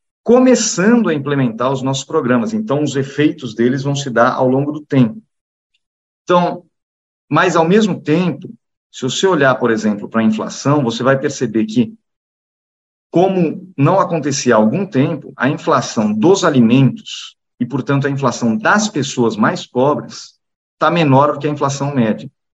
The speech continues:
Na verdade, os alimentos estão até desacelerando rapidamente, caindo de preço,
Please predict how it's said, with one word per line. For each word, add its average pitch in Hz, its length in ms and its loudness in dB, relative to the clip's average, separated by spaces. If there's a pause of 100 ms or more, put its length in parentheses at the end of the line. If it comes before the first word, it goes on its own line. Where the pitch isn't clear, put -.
(120)
Na 90 80 -8
verdade, 120 380 0
os 139 80 0
alimentos 131 360 4
estão 139 120 -2
até 151 460 0 (300)
desacelerando 147 920 0
rapidamente, 139 680 -4
caindo 156 480 0
de 175 120 -10
preço, 127 540 -2